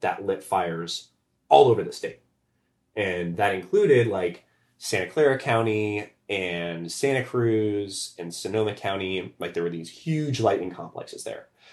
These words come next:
They all lit off. They sent, like, the, they sent the world to these fires 'cause they were right on the edges of communities.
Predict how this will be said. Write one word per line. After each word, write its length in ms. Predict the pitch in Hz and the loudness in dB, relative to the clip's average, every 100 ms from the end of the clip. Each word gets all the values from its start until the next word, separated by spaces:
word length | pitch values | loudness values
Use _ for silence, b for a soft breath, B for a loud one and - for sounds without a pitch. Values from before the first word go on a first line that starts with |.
| b _ | b _
They 160 | 123 160 | 6 8
all 120 | 151 | 8
lit 140 | 113 | 4
off. 300 | 107 101 - | 4 4 2
They 100 | 113 | -2
sent, 240 | 98 104 90 | -2 -4 -6
like, 240 | 82 - _ _ _ _ _ _ _ _ _ _ | -8 -12 _ _ _ _ _ _ _ _ _ _
the, 360 | 120 107 - - | -12 -6 -4 -2
they 80 | 139 | -4
sent 200 | - 127 | -2 -2
the 80 | 92 | -2
world 440 | 87 110 117 117 | 0 4 6 4
to 40 | - | -2
these 180 | 90 - | -10 -2
fires 340 | 87 80 - | -2 -2 -8
'cause 140 | 98 | -8
they 60 | 92 | -4
were 60 | 95 | 0
right 140 | 104 | 0
on 60 | 101 | 0
the 120 | 90 | -4
edges 260 | 95 92 85 | -6 -8 -12
of 80 | |
communities. 600 | - 87 92 85 80 - | -12 -10 -8 -8 -10 -14